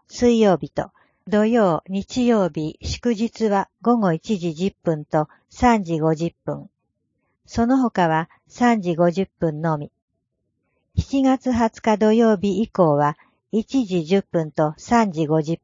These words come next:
分。七月三日水曜日午後一時十分からは大人向け特別編。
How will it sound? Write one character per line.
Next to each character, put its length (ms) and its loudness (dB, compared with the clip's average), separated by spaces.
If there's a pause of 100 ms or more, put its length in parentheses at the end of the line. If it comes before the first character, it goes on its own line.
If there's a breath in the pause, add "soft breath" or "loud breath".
分。 220 -10 (920)
七 300 -4
月 320 2
三 160 -2
日 260 -2
水 300 0
曜 260 4
日 200 -8 (320)
午 160 4
後 180 0
一 260 -2
時 160 -6
十 180 -2 (100)
分 180 -4
か 160 -2
ら 140 2
は 180 -4 (320 soft breath)
大 120 0
人 340 2
向 140 -2
け 320 -2
特 280 0
別 320 -2
編。 400 -8